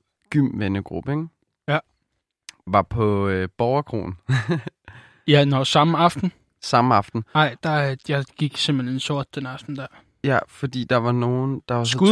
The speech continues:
Speaker 2: til
Speaker 1: tukket.
Speaker 2: Borgerkroen forresten.
Speaker 1: Og Borgerly.
Speaker 2: Mest Borgerly.
Speaker 1: Ja. Dobbeltskud.
Speaker 2: Ja.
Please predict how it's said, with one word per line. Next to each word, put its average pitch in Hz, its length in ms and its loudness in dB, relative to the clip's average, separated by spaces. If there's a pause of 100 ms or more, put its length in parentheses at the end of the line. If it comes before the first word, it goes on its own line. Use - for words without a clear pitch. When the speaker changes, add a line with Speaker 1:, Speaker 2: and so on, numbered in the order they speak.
Speaker 2:
til - 20 2
Speaker 1:
tukket. 202 180 6
Speaker 2:
Borgerkroen 160 480 6
forresten. 123 400 -6 (180)
Speaker 1:
Og 143 200 8
Borgerly. 113 500 4 (280)
Speaker 2:
Mest 165 240 4
Borgerly. 117 360 -4 (240)
Speaker 1:
Ja. - 120 -4 (1400)
Dobbeltskud. 104 460 -2 (2000)
Speaker 2:
Ja. 113 100 -8